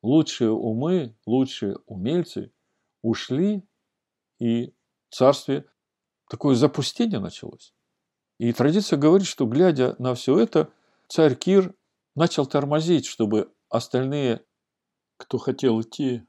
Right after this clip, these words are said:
чтобы они больше уже не выходили. То есть он испугался этого, что вообще его царство может развалиться. И это стало причиной его внезапной смерти.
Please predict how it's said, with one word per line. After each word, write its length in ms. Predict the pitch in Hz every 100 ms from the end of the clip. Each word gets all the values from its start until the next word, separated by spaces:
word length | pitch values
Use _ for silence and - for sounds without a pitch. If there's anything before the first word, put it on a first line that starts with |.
| _ _ _ _ _
чтобы 320 | - 117 117
они 120 | 120
больше 400 | 110 113 104 -
уже 400 | 107 107 110 98 - -
не 100 | 123
выходили. 580 | 117 - 123 87 - _ _
То 120 | 101
есть 180 | 92 - -
он 440 | - 113 117 - - -
испугался 640 | 123 135 131 196 151 113
этого, 320 | 95 87 90
что 200 | - 104
вообще 460 | 107 - 185 151 - _ _ -
его 180 | 190
царство 380 | 190 101 98 95
может 260 | 95 92 -
развалиться. 540 | 92 104 98 - - _ _ _ _ _ _ _ _ _ _ _ _ _ _ _
И 1000 | 120 117 113 117 120 120 120 117 117 120 _ _ _
это 180 | 156 160
стало 280 | 156 185 170
причиной 500 | 160 135 - 220 165
его 220 | 135 165
внезапной 480 | 156 143 139 147 147
смерти. 320 | - 135 107